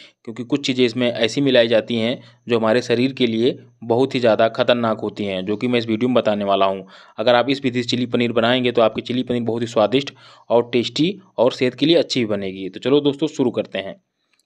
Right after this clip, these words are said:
तो सबसे पहले चिली पनीर बनाने के लिए यहाँ पर शिमला मिर्च लिए गए हैं। शिमला मिर्च को जो है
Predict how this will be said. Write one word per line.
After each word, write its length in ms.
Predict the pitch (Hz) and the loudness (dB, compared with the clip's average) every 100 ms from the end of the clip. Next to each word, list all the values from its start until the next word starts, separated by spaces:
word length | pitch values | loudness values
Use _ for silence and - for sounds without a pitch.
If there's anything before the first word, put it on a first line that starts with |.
| - | -12
तो 60 | |
सबसे 260 | 113 143 151 | -6 -4 -2
पहले 200 | 139 135 | 0 2
चिली 220 | 143 147 | 2 0
पनीर 240 | 143 135 131 | 0 -2 0
बनाने 340 | 127 113 131 | 0 0 0
के 140 | 139 127 | 0 0
लिए 80 | |
यहाँ 220 | 123 117 123 | 0 0 0
पर 160 | 123 | 0
शिमला 340 | 131 - 113 120 | 0 0 0 2
मिर्च 260 | 120 131 131 | 2 -2 -2
लिए 160 | 117 | 0
गए 180 | 107 104 | 0 0
हैं। 240 | 104 147 - - - _ - | 0 -4 -6 -20 -20 _ -6
शिमला 240 | 123 147 | 0 2
मिर्च 240 | 139 139 | 2 0
को 120 | - 135 | 0 0
जो 140 | 127 | 2
है 140 | 120 | 2